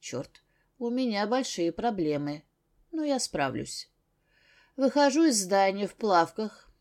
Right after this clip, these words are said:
полотенце висит на шее, очки нацепил, чтобы не так палиться, потому что знаю,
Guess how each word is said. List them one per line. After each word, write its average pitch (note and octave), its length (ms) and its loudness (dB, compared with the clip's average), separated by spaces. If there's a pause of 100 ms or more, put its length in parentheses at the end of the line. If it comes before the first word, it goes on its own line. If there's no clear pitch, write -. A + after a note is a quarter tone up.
полотенце A3 640 -2
висит F3+ 360 0
на F3 160 -6
шее, D#3 460 -4 (440)
очки B3+ 480 -2
нацепил, A#3+ 500 0
чтобы G3 320 -4
не G#3 120 -4
так F#3+ 300 -2
палиться, F#3 520 0
потому F#3 400 -4
что - 200 -8
знаю, F#3+ 480 -4